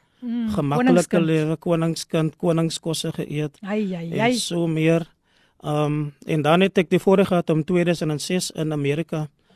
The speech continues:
Speaker 2: ehm, te wees by die Azusa Straat, ehm, Street, ehm,
Speaker 1: Sure.
Speaker 2: Centennial Conference. Ek het die voorreg gehad om in twintig vyftien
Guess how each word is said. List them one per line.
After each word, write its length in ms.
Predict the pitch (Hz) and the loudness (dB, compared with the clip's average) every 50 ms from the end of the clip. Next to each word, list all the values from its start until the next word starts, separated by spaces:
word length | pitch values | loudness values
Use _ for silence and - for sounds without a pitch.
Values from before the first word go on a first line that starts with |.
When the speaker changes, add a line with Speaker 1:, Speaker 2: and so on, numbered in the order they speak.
| _ _ - | _ _ -8
Speaker 2:
ehm, 280 | - 143 143 143 143 139 | -4 -2 -2 -2 -2 -2
te 120 | - 160 | -4 -4
wees 300 | 135 143 143 151 156 - | -2 -2 -2 -2 -2 -4
by 140 | - 151 143 | -6 -6 -4
die 120 | 143 143 143 | -2 -2 -2
Azusa 600 | 135 123 135 147 151 151 143 160 156 160 156 147 - - | -2 -2 0 0 0 0 -2 -2 -2 -2 -4 -6 -10 -16
Straat, 680 | - - - - - 165 151 143 147 147 - - - - - | -12 -10 -10 -8 -6 -6 -6 -4 -6 -6 -8 -12 -20 -18 -12
ehm, 280 | - 143 143 139 139 - - | -8 -6 -4 -4 -6 -6 -10
Street, 440 | - - - - 156 143 151 143 _ _ _ - | -12 -12 -8 -6 -4 -4 -4 -6 _ _ _ -10
ehm, 160 | - 143 139 139 | -6 -4 -2 -2
Speaker 1:
Sure. 260 | 139 151 339 294 196 - _ _ _ _ _ - - _ _ _ _ - | -2 -2 -2 -4 -8 -10 _ _ _ _ _ -20 -20 _ _ _ _ -10
Speaker 2:
Centennial 600 | - - 156 147 139 - 185 175 160 170 160 - | -6 -2 -2 -2 0 2 2 4 4 2 0 0
Conference. 800 | - 180 170 165 - - 175 196 240 - - - - - - _ _ _ _ _ _ _ _ _ _ _ | 0 0 0 0 -2 -2 -4 -4 -4 -4 -8 -10 -10 -12 -18 _ _ _ _ _ _ _ _ _ _ _
Ek 140 | - 170 151 | -6 -6 -4
het 100 | - 151 | -4 -2
die 80 | 151 147 | -4 -4
voorreg 320 | - - 180 175 175 165 | -2 0 2 2 2 2
gehad 320 | - 175 160 156 165 - - _ | 0 0 0 0 -2 -4 -8 _
om 300 | - 170 151 147 151 - | -4 -2 -2 -2 -2 -2
in 160 | - 147 143 | -4 -6 -4
twintig 400 | - 190 175 175 165 - 160 - | -4 -2 -2 -2 -2 -2 -6 -8
vyftien 560 | - - 180 175 - - - - 139 139 131 | -4 -2 -2 -2 -2 -6 -8 -8 -6 -6 -6